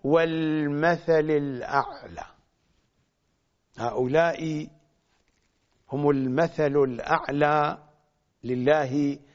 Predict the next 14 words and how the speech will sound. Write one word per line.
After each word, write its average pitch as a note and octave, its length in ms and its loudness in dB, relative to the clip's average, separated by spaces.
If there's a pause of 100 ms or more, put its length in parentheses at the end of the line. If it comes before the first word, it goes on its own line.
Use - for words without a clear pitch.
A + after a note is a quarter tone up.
(120)
سبحانه C3 640 -2
وتعالى. - 600 -8 (1700)
إذن F3 500 2
القرآن G#3+ 1200 2
بين A#3 600 4
لنا D#3 400 0 (1040)
من F#3+ 380 2
أن F3+ 360 0
الله F3 880 4 (340)
ليس F3+ 480 0
له D3 640 2
من B2 200 -4
كفء، - 400 -4 (540)
ولكن C3+ 580 0